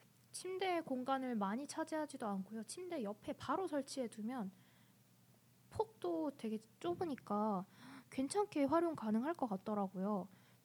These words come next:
여기서 타공 파티션을 추가로 활용할 수 있는 추가 활용 방법을 하나 더 말씀드리자면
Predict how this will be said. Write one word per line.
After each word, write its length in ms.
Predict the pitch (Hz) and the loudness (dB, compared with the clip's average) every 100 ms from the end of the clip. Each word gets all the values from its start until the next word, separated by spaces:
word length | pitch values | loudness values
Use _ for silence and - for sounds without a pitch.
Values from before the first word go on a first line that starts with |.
| - - - | -20 -10 -2
여기서 440 | 214 220 220 208 | 0 0 -4 -6
타공 320 | - 311 349 | -4 -2 0
파티션을 720 | 320 294 247 226 208 202 196 - | -2 -4 -4 -2 0 0 -2 -6
추가로 640 | - - 466 311 226 214 | -8 0 2 4 2 4
활용할 340 | 254 254 240 | 2 2 2
수 140 | - 196 | 2 2
있는 640 | 185 180 175 190 190 202 | 4 2 0 -4 -10 -10
추가 500 | - - - 320 277 | -8 -6 -2 2 2
활용 400 | 254 277 254 226 | 2 2 2 2
방법을 380 | 220 196 190 190 | 2 2 2 0
하나 180 | 247 233 | 0 -2
더 260 | 208 180 165 | -2 -2 -2
말씀드리자면 800 | 175 - 190 190 175 175 294 | -4 -2 -2 -2 -2 -2 -2